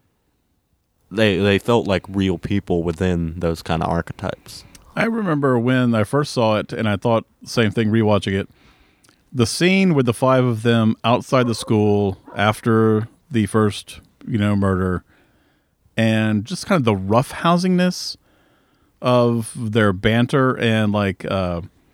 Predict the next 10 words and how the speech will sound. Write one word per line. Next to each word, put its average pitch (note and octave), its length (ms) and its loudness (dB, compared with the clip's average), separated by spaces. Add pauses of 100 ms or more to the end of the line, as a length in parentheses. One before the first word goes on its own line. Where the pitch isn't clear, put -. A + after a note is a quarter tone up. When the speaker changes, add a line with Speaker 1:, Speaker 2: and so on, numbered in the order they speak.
(680)
Speaker 2:
the A2 80 0
guy A#2+ 140 2
who A2+ 80 4
plays G2 180 0
Stu, D3 580 0 (400)
and, A2+ 280 4
like, G#2 80 -4
kinda G2+ 140 2
Speaker 1:
Matthew F#2+ 200 -2
Lillard. F2+ 320 -6